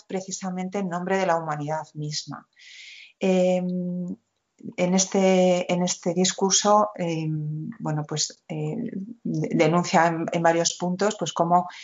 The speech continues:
se, se ha degradado la, la, la tierra, cómo la, la, los pueblos, pues, no pueden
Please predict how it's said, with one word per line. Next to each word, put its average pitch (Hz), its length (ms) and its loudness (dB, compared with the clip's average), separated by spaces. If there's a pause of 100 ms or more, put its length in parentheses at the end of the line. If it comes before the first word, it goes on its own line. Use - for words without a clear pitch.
(120)
se, 156 520 0
se - 140 -2
ha 156 120 4
degradado 165 580 2
la, 156 420 0 (320)
la, 147 720 0
la 143 200 2
tierra, 214 800 8
cómo 180 360 0 (260)
la, 165 340 0
la, 156 440 -4
los 160 220 -4
pueblos, 175 280 2
pues, 170 140 -4
no 175 100 -2
pueden 175 400 2